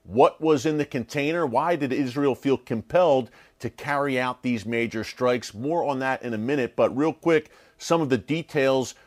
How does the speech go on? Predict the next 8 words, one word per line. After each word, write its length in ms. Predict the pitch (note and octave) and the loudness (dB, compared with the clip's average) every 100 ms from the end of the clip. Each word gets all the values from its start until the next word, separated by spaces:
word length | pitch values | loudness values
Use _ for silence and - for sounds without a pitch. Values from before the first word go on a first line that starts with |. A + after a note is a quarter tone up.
| - | -16
surrounding 680 | - C3+ A#2+ C3+ E3 E3+ | -4 -2 0 -2 -2 -2
this 140 | B2+ A2 | -2 -4
strike. 440 | - A2+ A2 B2+ | -4 0 2 2
According 440 | A#2 - D3 D3+ C#3+ | -2 -2 0 0 -2
to 140 | D#3 | -4
the 100 | C#3+ | -4
Syrian 480 | C3 - C#3+ C3+ B2+ | -4 -2 -2 0 -2
regime, 500 | A#2 G#2 D#3 F3+ | -4 -2 -2 -2